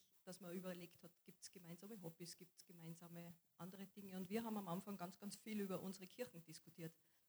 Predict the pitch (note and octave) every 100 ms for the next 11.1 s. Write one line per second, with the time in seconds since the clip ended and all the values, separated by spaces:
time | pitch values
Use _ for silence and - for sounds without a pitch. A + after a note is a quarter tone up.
0 | _ F#3+ F#3 F3+ E3+ E3 F3 - - G3
1 | G3 E3 F3+ G3+ - _ - F#3 G3 F3+
2 | E3+ F#3+ F#3+ - F#3+ - - G3+ G#3+ G#3+
3 | - _ F3 F#3+ G#3 G3 G3 - A3 G#3+
4 | G#3+ G3+ G#3+ G#3+ G#3+ G#3 G3+ G#3+ G#3 G3+
5 | G3 - G3 F3+ - - - G#3 F3+ E3
6 | - _ _ - _ _ _ _ _ E3+
7 | G3 F#3+ F#3+ G3+ G#3 F3 F#3+ G3+ - F#3
8 | F3+ G#3+ B3 A#3+ F#3+ G3 F#3 F#3 F#3 G3+
9 | G3 A3+ E4+ - - - C4 - F4+ -
10 | C5 - - - - - A3+ A#3 A#3 A3
11 | G3+